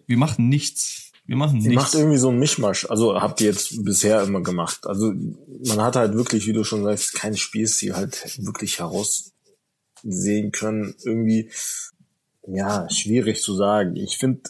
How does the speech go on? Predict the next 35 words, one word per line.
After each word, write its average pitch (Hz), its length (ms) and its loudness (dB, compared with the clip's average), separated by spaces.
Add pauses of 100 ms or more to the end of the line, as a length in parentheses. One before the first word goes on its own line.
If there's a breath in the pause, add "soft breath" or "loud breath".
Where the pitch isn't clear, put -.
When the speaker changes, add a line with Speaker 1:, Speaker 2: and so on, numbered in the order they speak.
(120)
Speaker 2:
wichtigsten 123 1300 -2
Spieler 127 380 2
sind 113 280 2
halt 117 320 2 (480)
Bruno 120 220 2
Fernandes, 117 720 0 (380)
Ronaldo 113 460 4
und 107 220 0
Pogba. 113 400 0
Und 98 440 -6 (140)
um 101 80 -4
die 113 320 4
musst 123 320 2
du 117 100 4
halt 113 220 2
irgendwie 110 400 4
ein 104 340 -2 (140)
System 104 560 0
aufbauen 107 420 0
eigentlich. 113 460 -4 (680)
Ähm, 104 180 2
Speaker 1:
Ja. 107 220 2 (160)
Speaker 2:
wenn's 110 320 2
halt 104 180 2
nicht 110 260 0
klappt, 120 460 0
beziehungsweise 104 500 2
jetzt, 107 460 0
wo 107 60 0
du 101 100 2
halt 104 160 0
einen 107 80 -4
neuen 101 200 2
Trainer 113 300 0
hast, - 280 -4